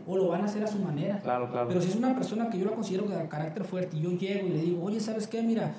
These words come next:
Speaker 1: eh, traemos este nuevo proyecto, necesitamos hacer esto, esto y esto, y que se haga de esta manera, y una vez que lo tengas, me informas". Entonces la persona ya se va a comprometer más.
Speaker 2: Claro, claro.
Speaker 1: Y si voy de la otra manera, con una persona que, que tiene su carácter más sensible, que es muy accesible en lo que, en lo que uno le transmite,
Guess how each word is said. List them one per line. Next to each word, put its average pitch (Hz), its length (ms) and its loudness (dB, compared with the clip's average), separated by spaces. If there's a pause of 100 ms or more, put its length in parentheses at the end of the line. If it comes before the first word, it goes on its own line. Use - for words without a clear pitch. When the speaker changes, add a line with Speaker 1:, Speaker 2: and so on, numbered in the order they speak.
(140)
Speaker 1:
eh, 160 600 2
traemos 165 260 0
este 214 120 -4
nuevo 208 200 2
proyecto, 208 420 0
necesitamos 185 380 0
hacer 185 220 -2
esto, 220 280 0
esto 202 200 -2
y 208 100 2
esto, 240 220 2
y - 40 0
que 185 100 -2
se 165 120 -6
haga 185 160 0
de 180 160 2
esta 175 220 -2
manera, 226 720 0
y 165 120 0
una 202 140 2
vez 214 100 0
que 226 100 -2
lo 196 120 0
tengas, 226 340 0
me 165 60 2
informas". 147 480 0 (380)
Entonces 151 280 -2
la 196 120 0
persona 156 320 -2
ya 170 80 2
se 175 100 -2
va 175 60 0
a 180 40 -4
comprometer 160 540 -2
más. 147 220 0 (340)
Speaker 2:
Claro, 117 260 0
claro. 113 180 0
Speaker 1:
Y 139 60 2
si 127 180 -2
voy 123 220 0
de 202 120 2
la 214 120 2
otra 170 220 0
manera, 165 400 2
con 151 100 -2
una 175 120 0
persona 180 380 -2
que, 143 180 -2 (220)
que 147 80 -6
tiene 151 180 0
su 180 140 0
carácter 156 320 -2
más 160 140 -2
sensible, 175 680 2
que 156 200 -2
es 156 120 4
muy 170 280 4
accesible 165 540 0
en 180 60 4
lo 165 140 -2
que, 127 260 -6
en 131 80 -8
lo 131 140 -4
que 127 80 -8
uno 131 160 0
le 180 140 2
transmite, 170 500 0